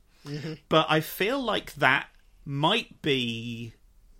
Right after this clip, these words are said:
Speaker 2: being pushed back against at last, 'cause I've seen three things in the last couple of weeks that have given me a lot of hope. Uh, and one of them is, uh, Lovecraft Country,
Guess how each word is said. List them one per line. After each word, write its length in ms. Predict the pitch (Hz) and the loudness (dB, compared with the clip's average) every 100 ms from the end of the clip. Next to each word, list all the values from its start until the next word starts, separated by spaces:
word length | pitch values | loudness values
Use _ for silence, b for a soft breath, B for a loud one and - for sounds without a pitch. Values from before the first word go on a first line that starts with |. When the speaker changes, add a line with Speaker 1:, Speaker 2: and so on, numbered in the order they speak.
| - | -4
Speaker 2:
being 320 | 156 139 123 | 0 2 0
pushed 400 | 120 160 143 - | 0 0 0 -2
back 240 | - 135 - | -2 -2 -2
against 560 | 113 107 90 - - | -4 -6 -8 -10 -12
at 180 | - 117 | -10 -8
last, 400 | 123 113 104 - | -4 -2 -4 -6
'cause 200 | - 131 | -6 -4
I've 160 | 160 190 | -2 -2
seen 240 | - 180 | -4 -6
three 400 | - - 202 226 | -10 -6 -6 -6
things 420 | - 180 147 117 | -8 -4 -4 -4
in 120 | 113 117 | -8 -6
the 60 | |
last 280 | 123 123 - | -4 -4 -6
couple 280 | 123 120 117 | -12 -10 -10
of 80 | 113 | -10
weeks 480 | 117 - - - - B B B | -12 -14 -18 -18 -18 B B B
that 100 | 143 | -2
have 120 | 123 | 0
given 240 | 135 131 131 | -2 -2 -2
me 80 | 123 | -4
a 60 | |
lot 180 | 123 - | -4 -6
of 100 | 131 | -8
hope. 400 | - 101 - _ - B B B B B | -4 -6 -6 _ -20 B B B B B
Uh, 320 | 135 127 120 113 | 2 4 4 4
and 240 | 139 135 | 0 0
one 140 | 170 220 | -2 -2
of 100 | 202 | -2
them 300 | 196 180 - | -4 -6 -4
is, 600 | 151 147 139 131 - - 135 | -2 0 -2 -4 -6 -6 -2
uh, 260 | 127 131 - | 0 -2 -4
Lovecraft 680 | 135 160 151 - 123 107 - | -2 0 0 0 0 0 -2
Country, 540 | - 120 - 107 | -2 -2 -4 -6